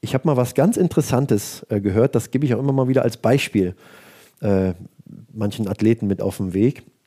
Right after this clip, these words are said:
dass wenn du die Gehirnströme misst von so einem, äh, äh, kleinen Orchester oder so einem Quartett, ja, so,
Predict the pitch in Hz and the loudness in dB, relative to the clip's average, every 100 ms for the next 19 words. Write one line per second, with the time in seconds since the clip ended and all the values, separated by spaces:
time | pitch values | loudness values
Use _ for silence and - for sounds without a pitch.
0 | _ _ _ _ - - 110 - - 98 | _ _ _ _ -12 -6 -4 -4 -6 -2
1 | 107 110 104 107 107 101 175 - - 117 | 0 0 0 0 0 2 2 0 -2 0
2 | 110 104 101 98 - - 101 117 110 110 | 2 2 2 0 -4 -6 -2 -2 -2 -4
3 | - 104 98 95 _ _ - - - _ | -2 0 -2 -4 _ _ -20 -20 -20 _
4 | 107 101 95 - 123 117 - 143 147 - | -2 0 0 2 2 0 0 0 0 0
5 | 85 151 131 - 104 135 123 - 117 143 | -2 -2 -4 -4 -2 0 -2 0 0 2